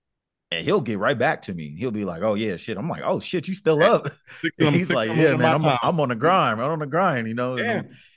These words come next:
Speaker 1: I, I can't do nothing but respect that,
Speaker 2: I have
Speaker 1: man.
Speaker 2: a
Speaker 1: Um,
Speaker 2: lot
Speaker 1: I wanna go back to something you said earlier, though.
Speaker 2: Mm-hmm. Mm-hmm.
Speaker 1: Um,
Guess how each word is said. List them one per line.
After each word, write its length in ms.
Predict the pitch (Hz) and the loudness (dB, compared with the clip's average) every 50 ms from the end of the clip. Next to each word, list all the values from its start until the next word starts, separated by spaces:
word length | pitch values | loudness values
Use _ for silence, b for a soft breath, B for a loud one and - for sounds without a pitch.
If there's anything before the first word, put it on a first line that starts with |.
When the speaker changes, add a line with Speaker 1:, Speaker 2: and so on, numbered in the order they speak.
| B _ _ - | B _ _ -4
Speaker 1:
I, 200 | 87 104 82 101 | -2 0 0 0
I 40 | 110 | -2
can't 260 | - 139 139 131 123 | -2 -4 -4 -4 -4
do 80 | 135 | -4
nothing 300 | 135 143 - - - 123 | -2 -2 -4 -4 -4 -4
but 160 | 117 123 120 110 | -2 0 0 0
respect 420 | 110 107 - - 139 147 143 - | -2 -6 -6 -6 -6 -6 -6 -4
that, 100 | 110 101 | -6 -6
Speaker 2:
I 20 | |
have 80 | 101 95 | -6 -6
Speaker 1:
man. 240 | 101 107 - 220 208 | -6 -6 -4 -2 0
Speaker 2:
a 40 | 131 | 0
Speaker 1:
Um, 60 | 120 | 0
Speaker 2:
lot 160 | 131 117 117 | 0 -2 -2
Speaker 1:
I 20 | |
wanna 200 | 147 175 240 220 | -2 -2 -2 0
go 140 | 160 147 147 | 2 2 2
back 200 | 139 135 123 - | 4 2 -2 -2
to 100 | - 120 | -4 -8
something 240 | - 139 131 117 113 | -8 -6 -6 -6 -6
you 100 | 110 110 | -8 -8
said 240 | - - 110 101 92 - | -8 -6 -6 -6 -6 -6
earlier, 460 | 113 131 135 123 110 104 92 90 87 | -4 -4 -2 -2 -2 -2 -4 -4 -6
though. 160 | 90 85 80 | -6 -6 -4
Speaker 2:
Mm-hmm. 680 | 110 107 117 - - _ - _ _ _ _ - 110 107 | -4 -6 -6 -10 -16 _ -20 _ _ _ _ -8 -4 -2
Mm-hmm. 340 | 104 107 98 95 95 92 | -2 -2 -2 -2 -4 -6
Speaker 1:
Um, 180 | 90 90 85 | -6 -8 -10